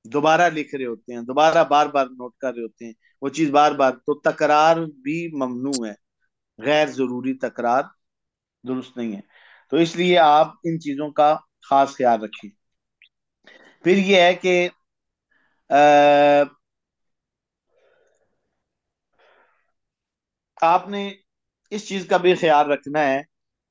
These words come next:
कि एक बाब आपने अगर बिलफर्ज पचास सफ़ों पे, अ, आपका मुहित है, उसके अंदर फसलें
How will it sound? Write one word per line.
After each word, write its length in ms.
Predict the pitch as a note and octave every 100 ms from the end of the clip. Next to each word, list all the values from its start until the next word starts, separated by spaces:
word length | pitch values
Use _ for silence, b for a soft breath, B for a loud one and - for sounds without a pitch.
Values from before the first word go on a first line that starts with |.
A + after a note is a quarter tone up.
| _ _ _ _ -
कि 100 | C#3+
एक 260 | E3+ F3+ D#3
बाब 280 | D#3 E3
आपने 380 | D#3+ D#3 D#3 D#3
अगर 240 | D3+ C#3+ D3
बिलफर्ज 760 | C3 C#3 D3+ - C#3+ C#3 _ _ -
पचास 320 | - D3+ D3+
सफ़ों 300 | D3 C3+ C#3
पे, 200 | C3+ C3 B2 _ _ _ _ - -
अ, 360 | C3+ C3 B2+ C3+
आपका 340 | C3 A#2+ C3
मुहित 320 | B2+ A#2+ A#2+ B2
है, 160 | A2 - _ _ _ _ _ -
उसके 240 | C3 D#3+
अंदर 360 | D#3 F3 D3 -
फसलें 360 | - B2+ C3